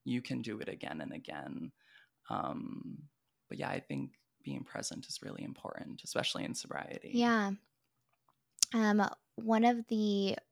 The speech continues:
Speaker 2: earlier episodes I did with a mutual friend of Sarah and I's, um, Kelsey, she said, "I sometimes go through phases where I have to take it five minutes at a time."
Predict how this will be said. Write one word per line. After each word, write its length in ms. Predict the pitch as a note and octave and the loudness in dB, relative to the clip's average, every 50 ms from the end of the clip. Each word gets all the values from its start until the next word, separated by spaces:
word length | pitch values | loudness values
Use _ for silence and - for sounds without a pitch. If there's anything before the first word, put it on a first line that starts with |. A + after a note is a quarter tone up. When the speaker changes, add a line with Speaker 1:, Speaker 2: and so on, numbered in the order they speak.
| - - | 0 6
Speaker 2:
earlier 420 | A3 G#3+ G#3+ G#3+ G#3+ G#3+ G#3+ - - | 8 10 10 10 10 8 8 6 6
episodes 520 | - - - - G3 - F#3+ F3+ F3+ - | 4 2 2 2 2 4 4 4 4 4
I 100 | F3+ F3 | 2 2
did 360 | - - F#3 F3+ F3+ F3 - - - _ - | 4 4 4 4 4 2 0 -6 -16 _ -8
with 340 | - F#3 F3+ F3 F3 F3 - - _ - - - | 2 6 6 8 6 6 2 -2 _ -20 -14 -4
a 280 | - - E3+ E3+ E3 F3+ | 0 4 4 4 4 4
mutual 760 | F#3 G3 G3 G3 - - - F#3+ F3+ F3 E3+ F3 G3+ - - - - - - - - - _ | 4 4 4 4 4 2 2 4 6 6 6 4 2 -4 -10 -20 -20 -20 -20 -20 -20 -20 _
friend 400 | - - - F#3+ F3 E3+ F3 F#3+ | -6 4 6 8 8 8 6 2
of 100 | G3 - | -2 2
Sarah 280 | - F#3+ F3+ F3 F3 | 4 6 6 8 8
and 120 | F3 E3+ E3 | 6 6 4
I's, 420 | D#3+ D#3+ E3+ - - - - - _ _ _ _ _ _ _ - - | 4 4 4 2 0 -2 -4 -6 _ _ _ _ _ _ _ -2 2
um, 380 | F3+ E3+ E3 E3 - E2 - - - | 4 6 6 6 4 2 -2 -6 -4
Kelsey, 580 | - - A3+ G#3+ G#3+ - - G3+ F3 E3 E3 | 2 6 6 6 6 6 2 0 2 2 4
she 320 | G#3 - - - G#3+ A#3 B3+ | 4 4 2 4 4 2 2
said, 320 | - - G#3+ F#3+ F3+ - - - | 6 8 8 8 8 8 6 6
"I 380 | - G3+ A3+ B3 B3 A#3 - - _ _ _ _ _ _ _ - | 8 8 10 8 8 6 2 -4 _ _ _ _ _ _ _ -2
sometimes 480 | - - B3 A#3 A3+ G#3 F#3+ F#3 F#3 F#3 | 2 4 6 6 8 6 6 4 2 2
go 160 | - F#3 F#3+ | 4 4 2
through 580 | - - - F#3 F3+ F3 E3 E3 E3 E3+ - _ _ _ _ - | 4 4 4 6 8 8 8 6 4 2 -2 _ _ _ _ 2
phases 400 | - G#3+ G3 G3 G3 F#3+ G3 F#3+ | 6 6 6 6 6 2 4 8
where 100 | F#3 F3 | 10 10
I 80 | F#3+ | 10
have 160 | G3 G3+ G3+ | 8 6 2
to 80 | - G#3 | 0 -2
take 180 | - F#3 F3 - | -2 0 0 0
it 100 | - - | 0 4
five 300 | - F3+ F3 E3 E3+ - | 6 8 8 8 6 4
minutes 340 | D3 F#3 A3+ F#3+ F3 - - | 4 6 6 6 6 4 2
at 120 | - - | 2 2
a 40 | - | 2
time." 500 | - - F3+ D3 - C#2 C#2 D2 - | 2 2 4 4 4 2 0 -2 -4